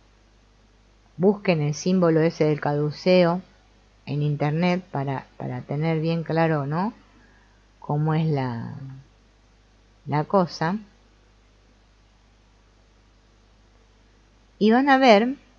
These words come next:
¿no? Esto que les digo. Vamos a pe-, a hacer la meditación para sintonizar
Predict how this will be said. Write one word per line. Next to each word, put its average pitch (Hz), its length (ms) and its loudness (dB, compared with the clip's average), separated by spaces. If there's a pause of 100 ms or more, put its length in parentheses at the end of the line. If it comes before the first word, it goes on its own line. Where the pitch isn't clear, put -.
(680)
¿no? 170 260 -2
Esto 165 300 -4
que 151 100 -2
les 139 220 -4
digo. - 280 -14 (1300)
Vamos 285 320 0
a 247 200 6
pe-, 180 120 2
a 180 100 4
hacer 180 280 2
la 143 140 0
meditación 240 880 0
para 165 260 4
sintonizar 196 920 0